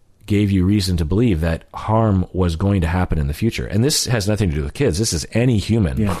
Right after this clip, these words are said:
Speaker 1: This is, uh, adults, you
Speaker 2: Right.
Speaker 1: know? Um, so, uh, on the other hand, <laughs> if you break confidentiality,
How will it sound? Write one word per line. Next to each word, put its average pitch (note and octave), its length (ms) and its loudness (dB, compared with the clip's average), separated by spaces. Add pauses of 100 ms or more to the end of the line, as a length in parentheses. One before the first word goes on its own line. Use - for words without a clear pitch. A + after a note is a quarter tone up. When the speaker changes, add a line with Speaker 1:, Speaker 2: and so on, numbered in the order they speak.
(160)
Speaker 1:
This - 160 -2
is, F2+ 280 -4
uh, - 60 -6
adults, E2+ 760 -2
you A2 80 2
Speaker 2:
Right. G2+ 80 2
Speaker 1:
know? E2+ 160 -2 (880)
Um, F#2 360 2 (1400)
so, G2 500 0 (200)
uh, F2 380 -2 (500)
on F2+ 100 -2
the F#2+ 100 0
other F3+ 140 2
hand, G#2 440 0 (180)
<laughs> - 180 -20
if G#2+ 220 0
you F#2 160 4
break A#2 280 0
confidentiality, E2+ 1000 -2